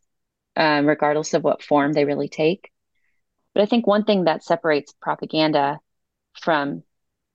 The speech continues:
run-of-the-mill misinfo is sometimes coordination. And I think we saw some of this spreading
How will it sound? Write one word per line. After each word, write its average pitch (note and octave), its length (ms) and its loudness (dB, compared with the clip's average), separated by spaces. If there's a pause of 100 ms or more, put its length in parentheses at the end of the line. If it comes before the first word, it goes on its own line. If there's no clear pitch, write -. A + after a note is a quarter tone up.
(200)
run-of-the-mill D3+ 520 0
misinfo D3 680 -2
is - 260 -10
sometimes F3 400 -2
coordination. D3 840 -2 (720)
And D3 400 2 (140)
I E3+ 60 -4
think - 200 -4
we D#3 60 0
saw E3 360 0
some D#3 220 -2
of C#3 100 0
this D3 480 0 (480)
spreading D3+ 680 0